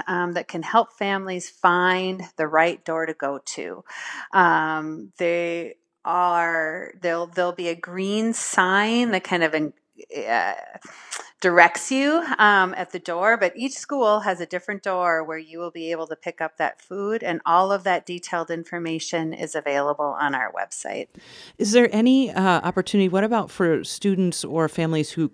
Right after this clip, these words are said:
Speaker 2: aren't mobile enough to, to go pick things up? Is, are there delivery options for those folks?
Speaker 1: There is, um, for families with medical issues or transportation issues,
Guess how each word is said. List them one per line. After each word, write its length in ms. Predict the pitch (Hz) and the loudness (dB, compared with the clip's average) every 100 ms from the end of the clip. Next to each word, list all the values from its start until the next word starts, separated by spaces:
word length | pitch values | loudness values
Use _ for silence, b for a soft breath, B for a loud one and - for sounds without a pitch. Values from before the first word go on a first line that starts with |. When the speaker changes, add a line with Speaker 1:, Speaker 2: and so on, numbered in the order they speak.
| - | -4
Speaker 2:
aren't 240 | 139 160 | -2 -2
mobile 400 | 160 147 156 135 | 0 2 4 2
enough 300 | 123 113 120 - | 2 -2 -6 -2
to, 220 | 143 - | 0 0
to 120 | 147 | -4
go 160 | 127 131 | -2 -2
pick 240 | - 127 | -2 -6
things 240 | 143 127 | -4 -4
up? 220 | 151 135 135 | -2 -4 -6
Is, 160 | 123 | -8
are 120 | 143 139 | -4 -2
there 120 | 131 | -2
delivery 420 | 135 131 139 170 | -2 -4 -2 -2
options 420 | 165 190 202 190 | -2 -4 -4 -4
for 120 | - | -2
those 280 | 180 185 185 | 0 0 0
folks? 400 | - 214 - - B B B B B - | -4 -6 -8 -14 B B B B B 6
Speaker 1:
There 160 | 220 226 | 8 10
is, 560 | 226 214 180 165 - - | 8 4 4 2 -4 -6
um, 520 | 185 180 175 170 170 | -2 0 -2 -2 -4
for 460 | - - 202 208 220 | -8 0 6 6 6
families 800 | - 202 196 202 208 208 202 185 | 0 -2 -2 -2 -4 -2 -4 -8
with 160 | 170 | -6
medical 400 | 180 190 202 208 | -2 -2 0 -2
issues 440 | 185 196 196 190 180 | -2 -4 -10 -10 -8
or 60 | |
transportation 800 | 160 170 160 - - 180 180 202 | -6 -6 -8 -10 -6 -4 -4 -4
issues, 800 | 196 196 - 202 190 185 190 190 | -4 -4 -4 -2 0 0 -2 0